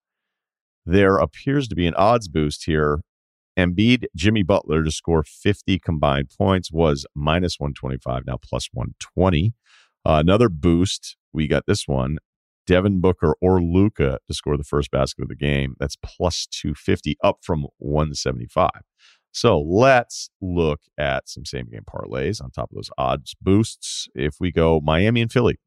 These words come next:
a series I didn't talk about a ton in the open 'cause I can't figure it out. Philly's favored by two in this one. You'd have to think effort-wise, you might get a little bit of effort,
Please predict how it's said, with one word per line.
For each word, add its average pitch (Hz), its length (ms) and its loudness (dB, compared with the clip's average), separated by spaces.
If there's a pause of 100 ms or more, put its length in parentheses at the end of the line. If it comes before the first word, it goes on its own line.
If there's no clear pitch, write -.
a - 60 -14
series 92 280 0
I 82 60 0
didn't 98 160 -2
talk 90 240 -2
about 73 200 -4 (120)
a - 60 -20
ton 82 260 2
in 73 120 -2
the - 100 -10
open 65 260 -4
'cause - 100 -14
I - 60 -10
can't - 240 -2
figure 69 220 2
it 69 60 4
out. 92 200 2 (400)
Philly's 143 460 4 (400)
favored 101 720 4
by 78 160 4
two 85 300 0
in 71 80 -2
this 65 200 -8
one. 71 160 -2
You'd 87 120 -2
have 107 120 2
to 107 60 -2
think 90 240 -2
effort-wise, 69 720 0
you 67 80 -8
might 69 140 -6
get 67 100 -6
a 67 60 -10
little 87 260 -4
bit 95 120 0
of 98 60 2
effort, 101 320 -2